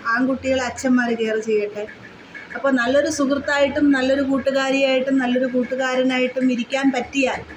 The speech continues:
അവരുടെ മനസ്സിലുള്ളത് അവർ നമ്മളോട് ഷെയർ ചെയ്യും. അപ്പം നമുക്ക്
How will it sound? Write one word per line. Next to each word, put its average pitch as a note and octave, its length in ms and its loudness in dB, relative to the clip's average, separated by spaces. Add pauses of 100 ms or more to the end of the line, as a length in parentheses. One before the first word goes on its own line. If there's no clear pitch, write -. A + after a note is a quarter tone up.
(380)
അവരുടെ C#4 340 0
മനസ്സിലുള്ളത് C4 640 2
അവർ B3+ 100 0 (120)
നമ്മളോട് B3 340 2 (100)
ഷെയർ A#3 220 0 (100)
ചെയ്യും. A3 300 -2 (540)
അപ്പം C4 260 -2
നമുക്ക് B3+ 320 2